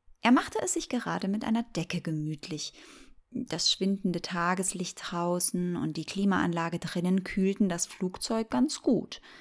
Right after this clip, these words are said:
Und er hatte sichtlich Freude daran,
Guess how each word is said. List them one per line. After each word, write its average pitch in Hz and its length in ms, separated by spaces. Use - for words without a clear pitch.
Und 180 160
er 170 80
hatte 170 180
sichtlich 226 440
Freude 156 420
daran, 214 540